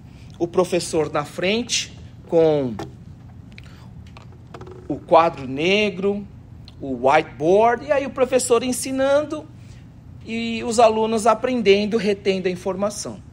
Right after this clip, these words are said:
Acabou a aula, todo mundo vai pra casa. Mas discípulo não é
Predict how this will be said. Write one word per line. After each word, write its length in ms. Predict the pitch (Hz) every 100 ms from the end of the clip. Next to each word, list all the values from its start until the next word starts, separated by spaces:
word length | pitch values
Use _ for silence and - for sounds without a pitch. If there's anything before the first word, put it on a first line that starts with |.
| - - - - - -
Acabou 420 | - 320 175 196
a 80 | 214
aula, 480 | 214 254 277 277 311 - - - - -
todo 200 | - 185
mundo 200 | 185 160
vai 160 | 151 160
pra 180 | 208 220
casa. 640 | 220 214 220 214 226 220 - - - - - - - - - - - - - - -
Mas 300 | 220 220 175
discípulo 880 | 202 196 - 269 285 - - 143 - -
não 540 | 170 175 196 220 262 240
é 440 | 208 220 202 -